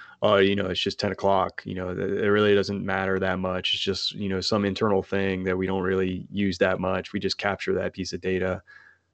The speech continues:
But you don't know how long these systems are gonna be around. You know, you might throw away, you might write a throwaway service in your opinion that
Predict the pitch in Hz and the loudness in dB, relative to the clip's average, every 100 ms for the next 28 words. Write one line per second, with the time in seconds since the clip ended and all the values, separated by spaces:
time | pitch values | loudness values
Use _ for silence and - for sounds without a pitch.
0 | _ - 113 175 156 127 127 113 104 95 | _ -4 4 6 6 6 6 4 2 -2
1 | - 107 - 92 92 90 90 90 92 95 | -4 -6 -6 -8 -8 -8 -6 -6 -2 0
2 | 117 98 92 92 - - - - - 98 | 2 0 -2 -8 -14 -20 -20 -20 -8 -2
3 | 98 127 113 101 110 101 98 101 98 104 | 2 4 4 4 4 6 6 4 2 -2
4 | 110 117 117 107 - 110 104 98 95 110 | 0 2 4 4 2 2 2 2 -2 2
5 | 104 101 101 95 - 104 98 92 98 92 | 4 6 4 2 0 0 0 -2 -4 -4
6 | 95 92 95 92 92 90 90 92 | -4 -4 -6 -6 -6 -4 -4 -4